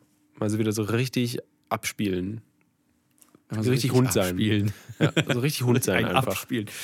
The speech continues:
Speaker 2: Äh, so, und dann bin ich in so ein Miles-Auto eingestiegen.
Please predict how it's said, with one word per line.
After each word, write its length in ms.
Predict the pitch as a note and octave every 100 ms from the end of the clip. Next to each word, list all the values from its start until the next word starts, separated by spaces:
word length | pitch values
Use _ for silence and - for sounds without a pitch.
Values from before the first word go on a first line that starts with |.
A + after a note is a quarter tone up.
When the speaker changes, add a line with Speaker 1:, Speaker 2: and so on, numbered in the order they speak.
| - - - - - - -
Speaker 2:
Äh, 320 | E3 D#3+ D#3
so, 100 | E3+
und 120 | D#3
dann 160 | F3+ G#3+
bin 100 | G3+
ich 80 | F#3
in 120 | D#3+
so 80 | D3+
ein 440 | C#3+ C#3 C3+ C3+
Miles-Auto 840 | C#3+ F#3 A#3+ C4 - - C#4 C#4 C4+
eingestiegen. 1120 | C4 C#4 C#4 - - C4+ C#4+ D#4 G#4+ C#4